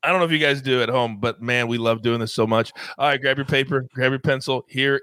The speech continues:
is the recap, courtesy of A B on the ones and the twos. And man, I see a lot of green check marks on that screen. Brewers Reds over, collaboration, me and the Maestro.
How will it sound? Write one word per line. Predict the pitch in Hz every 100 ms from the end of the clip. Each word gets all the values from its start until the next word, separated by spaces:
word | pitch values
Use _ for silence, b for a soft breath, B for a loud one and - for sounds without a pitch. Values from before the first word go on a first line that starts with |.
| -
is | 127 127 120
the |
recap, | 113 117 120 143 110 -
courtesy | - 226 214 165 165 123 B B
of | 151
A | 269
B | 285 302
on | 285 262
the |
ones | 240 269 262
and | 214
the | 208
twos. | - 196 151
And | 127 131
man, | 127 135 127 107 -
I | 135
see | 139 120
a |
lot | 101 110 123 131
of | 123
green | 139 127
check | - 107 -
marks | - 95 -
on | 80
that | 62 -
screen. | - - - B B -
Brewers | 233 302 277
Reds | 226 269 247
over, | 254 262 180
collaboration, | 147 185 190 180 175 160 - 123
me | 139 139 -
and | 131 123 107
the | 117
Maestro. | 123 117 110 - 107 92